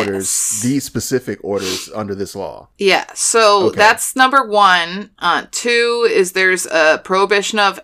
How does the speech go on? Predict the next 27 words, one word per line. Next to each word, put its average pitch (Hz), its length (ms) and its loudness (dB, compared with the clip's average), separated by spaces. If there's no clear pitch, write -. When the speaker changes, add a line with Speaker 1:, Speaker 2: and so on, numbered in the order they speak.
Speaker 2:
alcoholic 185 520 2
beverages, 175 960 0
Speaker 1:
Mm-hmm. 101 360 -18
Speaker 2:
uh, 165 560 6
prohibition 220 600 2
of 185 240 -4
possession 196 1200 0
on 160 500 6
any 190 280 -2
person 190 460 -2
in 180 100 -4
a 175 60 -2
public 202 500 0
place 180 380 0
of 175 180 -4
a 156 60 0
portable - 680 -2
container 175 500 -2
containing 240 760 -4
alcoholic 147 600 -6
beverages. - 680 -8
Speaker 1:
What? 330 440 -6
I 190 100 -10
can't 196 240 -12
have 202 200 -10
my 196 160 -14
flask? 294 600 -14